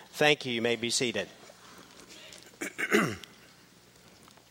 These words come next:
Well, you see in your bulletin that the outline is there. And, uh, what we wanna do is, uh, fill those blanks out as we move along here. But we see, first off, that Joseph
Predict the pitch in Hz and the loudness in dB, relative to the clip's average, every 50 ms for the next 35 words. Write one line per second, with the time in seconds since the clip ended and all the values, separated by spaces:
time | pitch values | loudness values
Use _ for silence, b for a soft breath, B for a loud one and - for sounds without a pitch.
0 | - - - - - - - - - - - - - - - - - - - - | -20 -20 -20 -20 -20 -20 -20 -20 -20 -20 -20 -20 -20 -20 -20 -20 -20 -20 -20 -20
1 | - - - - - - - 147 147 151 151 151 139 - - 240 233 185 160 147 | -20 -20 -14 -12 -8 -2 2 4 4 4 4 4 4 6 6 8 8 8 6 6
2 | 131 185 214 214 202 - - 156 151 151 139 123 131 139 156 185 180 175 165 147 | 6 6 8 8 8 6 6 4 4 4 4 6 8 8 10 8 8 8 8 8
3 | 139 143 143 143 139 143 131 117 131 127 135 165 208 220 B B B B B B | 8 8 6 6 4 2 4 6 6 8 8 8 6 4 B B B B B B
4 | B B B - - - - 143 135 135 127 127 123 123 127 147 175 151 151 151 | B B B -12 -8 -2 2 2 4 4 6 6 4 6 6 6 6 6 6 4
5 | 151 147 143 135 135 151 175 220 214 160 135 - 139 120 117 123 - - 151 - | 6 6 6 4 4 4 4 6 6 4 4 4 2 0 0 -2 -6 -10 -10 0
6 | - 170 175 165 151 151 147 143 135 135 151 135 127 143 151 156 147 - - 165 | 4 6 6 8 8 6 6 6 4 2 0 4 6 6 8 8 6 8 8 8
7 | 165 156 147 135 - 143 135 139 143 151 135 131 139 139 143 147 143 139 135 156 | 8 8 8 6 4 4 4 6 6 4 4 4 4 4 4 4 4 4 6 6
8 | 190 220 185 180 147 - 139 143 143 - - 196 185 170 - - 208 214 202 - | 6 6 6 4 2 2 0 0 2 4 4 4 4 4 4 4 6 6 6 8
9 | 196 170 160 151 - 151 135 127 147 185 220 247 247 185 156 151 156 160 | 8 8 8 8 6 2 2 4 6 8 8 8 8 8 8 6 6 4